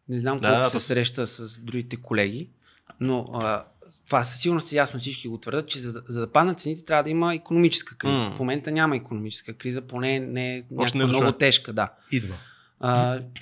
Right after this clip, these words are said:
Speaker 1: нали, ще
Speaker 3: По
Speaker 1: видим.
Speaker 3: всички
Speaker 1: Не знам.
Speaker 3: прогнози.
Speaker 1: Ми, сега ще кажа какво мисля.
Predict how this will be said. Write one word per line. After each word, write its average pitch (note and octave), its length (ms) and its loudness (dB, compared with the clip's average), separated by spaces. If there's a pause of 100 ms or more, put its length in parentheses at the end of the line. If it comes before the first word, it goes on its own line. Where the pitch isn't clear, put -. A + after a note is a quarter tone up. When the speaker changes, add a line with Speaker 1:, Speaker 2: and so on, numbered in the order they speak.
(100)
Speaker 1:
нали, B2+ 200 -2
ще - 160 -2
Speaker 3:
По C3 40 -4
Speaker 1:
видим. F3+ 260 8
Speaker 3:
всички A2+ 180 -2
Speaker 1:
Не - 40 -12
знам. B2 120 -4 (100)
Speaker 3:
прогнози. A#2 340 -2 (520)
Speaker 1:
Ми, F3 300 0 (380)
сега A#3 180 2
ще - 140 -10
кажа F#3+ 220 -2
какво D#3 200 -4
мисля. C3+ 280 -6